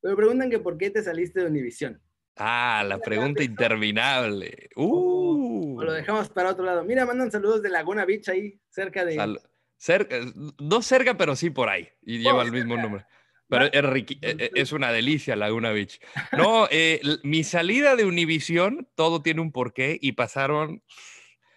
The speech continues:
Speaker 2: veinte mil cuestiones, pero todo eso lo estoy ahorrando para
Speaker 1: Ah, tu
Speaker 2: cuando
Speaker 1: libro.
Speaker 2: Exactamente, me
Speaker 1: ¿Ibas a
Speaker 2: conoces
Speaker 1: hacer
Speaker 2: bien.
Speaker 1: un libro?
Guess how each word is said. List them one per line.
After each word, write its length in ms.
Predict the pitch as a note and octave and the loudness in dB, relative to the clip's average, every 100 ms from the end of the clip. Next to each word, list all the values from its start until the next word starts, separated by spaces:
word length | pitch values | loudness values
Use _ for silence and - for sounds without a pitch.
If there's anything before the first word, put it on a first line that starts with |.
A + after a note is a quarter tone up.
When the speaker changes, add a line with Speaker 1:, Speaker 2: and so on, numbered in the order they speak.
| _ _ _ | _ _ _
Speaker 2:
veinte 500 | A#2 C#3+ C#3+ C#3 C#3 | -2 0 0 0 0
mil 260 | C#3 E3 D#3+ | 0 -2 0
cuestiones, 640 | E3 - C#3+ B2+ G#2+ - | -2 0 -2 0 -2 -6
pero 280 | - B2 B2+ | -2 0 0
todo 300 | G#3 G#3+ G#3 | -2 -2 -2
eso 160 | F3+ | -2
lo 80 | D#3+ | -4
estoy 200 | C3+ D3+ | -6 -4
ahorrando 760 | D#3 D#3 E3 E3+ E3 D#3+ A#3+ - _ _ - | -2 -2 0 0 0 -2 -4 -8 _ _ -4
para 180 | G#2 | -2
Speaker 1:
Ah, 40 | G2 | -2
tu 60 | |
Speaker 2:
cuando 240 | A2+ A2+ B2 | -4 -4 2
Speaker 1:
libro. 480 | D4+ B3 A#3 F#3 - _ _ _ _ - | 2 2 2 0 -2 _ _ _ _ -10
Speaker 2:
Exactamente, 1000 | G2+ F#2+ G2 F2+ - G#2 F2+ E2+ - F#2 | -8 -6 -6 -6 -8 -10 -10 -16 -16 -16
me 120 | F#2+ | -12
Speaker 1:
¿Ibas 0 | |
a 20 | |
Speaker 2:
conoces 420 | A2 A#2 C4+ E4 | -6 -2 0 -2
Speaker 1:
hacer 40 | D4 | -2
Speaker 2:
bien. 200 | G#3 B3+ | -4 -4
Speaker 1:
un 60 | G#3+ | -6
libro? 480 | G3 G3 D4+ A4+ | -2 -2 -2 -8